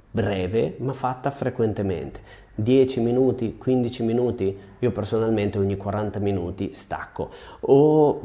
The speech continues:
oppure alterno un'attività molto impegnativa con una più leggera. Un altro suggerimento per rimanere performante e lucido è avere un piano di lavoro.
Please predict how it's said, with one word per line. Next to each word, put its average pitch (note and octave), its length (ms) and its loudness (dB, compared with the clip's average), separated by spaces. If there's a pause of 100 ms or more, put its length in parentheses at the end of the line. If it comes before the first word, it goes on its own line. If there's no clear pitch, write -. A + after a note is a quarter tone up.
(140)
oppure B2+ 760 6 (400)
alterno A2 680 2
un'attività G#2+ 760 0
molto B2 320 2
impegnativa C3 680 0
con D#3 420 2
una C3 540 4 (120)
più A2 180 0
leggera. F#2+ 640 -2 (540)
Un B2+ 160 6
altro C#3+ 260 6
suggerimento A2+ 880 2
per A#2 160 4
rimanere G#2 560 2
performante G#2 680 -2
e - 20 0
lucido G#2+ 420 0
è A2 240 -2
avere A2+ 400 2
un B2 240 0
piano G#2+ 380 0
di G2+ 100 0
lavoro. F2+ 480 -2